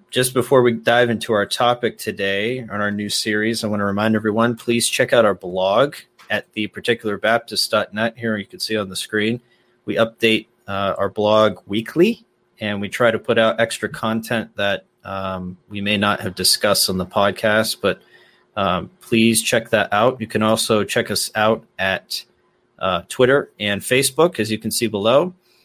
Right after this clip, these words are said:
Um, and, uh, with that, I will turn it over to Sean to introduce our topic and our new, um,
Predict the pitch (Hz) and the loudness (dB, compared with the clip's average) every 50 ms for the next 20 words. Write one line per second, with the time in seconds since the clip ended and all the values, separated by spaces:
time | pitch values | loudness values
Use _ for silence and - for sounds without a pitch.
0 | _ _ _ - - 104 107 104 104 101 95 - - - 101 101 104 104 104 104 | _ _ _ -10 -6 -4 -2 -2 -2 -4 -6 -10 -14 -10 -8 -6 -4 -4 -2 -2
1 | 104 104 101 98 110 - - - _ _ _ _ _ _ _ _ _ - 87 78 | -4 -4 -6 -8 -10 -16 -20 -20 _ _ _ _ _ _ _ _ _ -12 -10 -8
2 | 80 65 67 - - 101 107 104 - 113 113 117 113 - 110 107 107 101 - - | -8 -8 -10 -12 -8 -8 -8 -2 0 2 2 2 0 -2 -2 -2 -2 -4 -4 -2
3 | 113 113 113 110 110 - 110 110 107 104 98 - - - - 110 - - - - | 0 0 0 0 0 0 -2 -2 -2 -4 -8 -8 -10 -8 -8 -6 -6 -6 -2 -2
4 | 120 80 - - 92 90 - - 104 104 101 110 110 - 104 98 - - 123 120 | -2 0 0 -2 -2 -2 -2 -2 -2 0 0 0 0 0 0 0 0 2 2 2
5 | 117 117 101 95 - - 107 104 101 104 101 101 95 98 104 107 110 110 113 113 | 2 2 -2 -4 -4 -4 -4 -2 0 0 0 -2 -2 -2 0 2 4 4 4 4
6 | 113 113 110 113 _ _ _ - _ _ _ - 107 101 98 98 98 90 87 87 | 4 2 0 -4 _ _ _ -20 _ _ _ -6 -4 -2 -2 -2 -2 -4 -8 -10